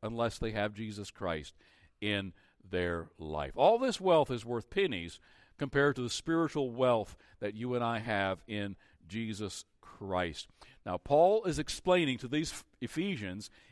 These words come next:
in his letter, uh, what these riches are and how they can draw on them in their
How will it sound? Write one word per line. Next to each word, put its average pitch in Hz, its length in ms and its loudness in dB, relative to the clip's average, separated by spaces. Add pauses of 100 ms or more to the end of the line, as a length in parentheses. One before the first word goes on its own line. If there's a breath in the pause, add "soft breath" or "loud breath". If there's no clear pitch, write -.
in 160 160 2
his 147 240 2
letter, 147 540 6 (540 soft breath)
uh, 123 380 -10 (960)
what 151 300 2
these 190 180 0
riches 190 320 4
are 110 360 6 (380 soft breath)
and 139 160 2
how 165 360 6
they 170 140 4
can 143 220 -2
draw 151 320 6
on 120 340 -2
them 107 380 0 (400 soft breath)
in 139 220 0
their 123 260 2